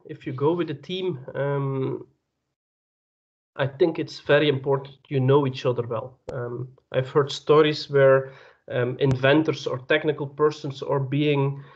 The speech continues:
matched with business people to start a company. Um,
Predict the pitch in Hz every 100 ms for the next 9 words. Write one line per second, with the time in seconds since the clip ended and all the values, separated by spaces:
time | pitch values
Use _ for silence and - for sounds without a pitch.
0 | _ 139 131 139 160 - - 139 139 127
1 | 131 143 165 - - 170 - 156 147 -
2 | 151 139 135 - - 139 160 - 131 143
3 | 156 160 156 156 156 _ - _ _ 123
4 | 131 131 135 -